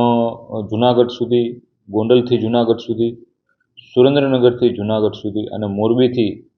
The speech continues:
આપણે, અ, જુનાગઢ સુધી પરિક્રમાના મુસાફરો માટે એક્સ્ટ્રા સંચાલન કરેલું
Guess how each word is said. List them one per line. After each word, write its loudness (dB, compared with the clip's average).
આપણે, 4
અ, -8
જુનાગઢ 0
સુધી -2
પરિક્રમાના -2
મુસાફરો -2
માટે 0
એક્સ્ટ્રા 0
સંચાલન -4
કરેલું -6